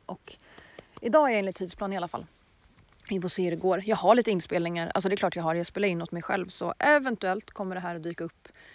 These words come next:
framöver i något, kanske inte ett helt avsnitt. Jag ska inte, jag ska inte fresta allas, allas tålamod.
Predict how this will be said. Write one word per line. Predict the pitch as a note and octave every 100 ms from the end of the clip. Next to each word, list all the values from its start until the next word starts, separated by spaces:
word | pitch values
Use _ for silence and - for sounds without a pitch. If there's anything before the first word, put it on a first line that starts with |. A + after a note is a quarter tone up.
| - - -
framöver | F#3 E3 D#3+ E3 -
i | F3
något, | E3 - - - _ _ _ _
kanske | F3 E3
inte | D#3+
ett | D#3+
helt | - D#3+ -
avsnitt. | D#3+ - E3 - -
Jag | -
ska | F3
inte, | E3 E3 E3 - - - -
jag | E3+
ska | F3+
inte | E3+ E3+ E3 - F#3+
fresta | - F#3+ - - B3+
allas, | - - - - - _ _ _ _ _ _
allas | - F#3+ F#3+ -
tålamod. | A3 G3 F#3+ F#3